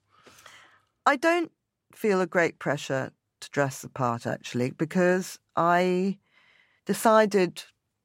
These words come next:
when I got the job that that would be something that I wouldn't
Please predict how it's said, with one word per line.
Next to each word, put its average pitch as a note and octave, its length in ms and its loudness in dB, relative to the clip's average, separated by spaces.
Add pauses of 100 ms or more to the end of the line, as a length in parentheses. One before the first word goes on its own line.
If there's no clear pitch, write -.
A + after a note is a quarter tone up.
when F#3+ 200 2
I F3+ 120 4
got D#3+ 200 0
the E3+ 80 -6
job D3+ 360 0 (260)
that - 480 -2
that G3+ 180 4
would G#3 140 -2
be F#3+ 100 -2
something F#3 400 0
that F3 120 -2
I E3+ 160 6
wouldn't F3 680 -4